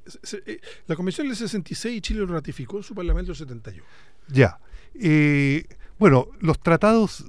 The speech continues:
Speaker 2: los, eh, tratados internacionales suscritos por el Parlamento de la República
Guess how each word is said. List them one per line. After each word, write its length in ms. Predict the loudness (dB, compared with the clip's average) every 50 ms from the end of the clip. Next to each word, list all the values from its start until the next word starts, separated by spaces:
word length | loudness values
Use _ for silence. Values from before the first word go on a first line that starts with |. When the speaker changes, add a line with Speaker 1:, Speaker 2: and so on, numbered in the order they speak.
| -10 -2
Speaker 2:
los, 300 | 0 0 0 0 0 0
eh, 100 | 0 0
tratados 420 | 0 0 -2 0 4 4 4 4 4
internacionales 640 | 4 2 0 0 0 0 0 0 0 2 2 0
suscritos 720 | -2 -4 -6 -8 -10 -10 -12 -10 -4 -4 -4 0 0 0 0
por 140 | 6 6 6
el 100 | 6 6
Parlamento 560 | 2 0 0 0 0 0 -2 -4 -4 -4 -2
de 80 | -2
la 60 | -2 -2
República 680 | -2 -4 -4 -4 -4 -4 -4 -4 -4 -4 -4 -4 -4